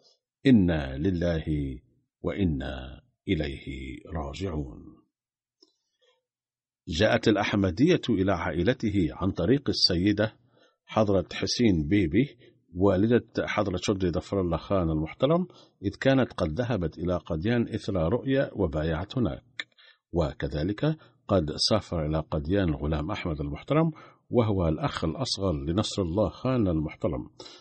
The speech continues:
زوج حسين بيبي المحترمة، والدة حضرة شودري ظفر الله خان المحترم، وبايع على يد سيدنا المسيح المولى عليه السلام.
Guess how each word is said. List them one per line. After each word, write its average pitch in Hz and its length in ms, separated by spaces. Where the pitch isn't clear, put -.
زوج 92 320
حسين 80 500
بيبي 80 320
المحترمة، 156 640
والدة 95 380
حضرة 92 360
شودري 85 300
ظفر 87 240
الله 85 120
خان 78 440
المحترم، 117 560
وبايع 90 380
على 78 460
يد 90 260
سيدنا 78 340
المسيح - 420
المولى 82 260
عليه 82 120
السلام. 156 540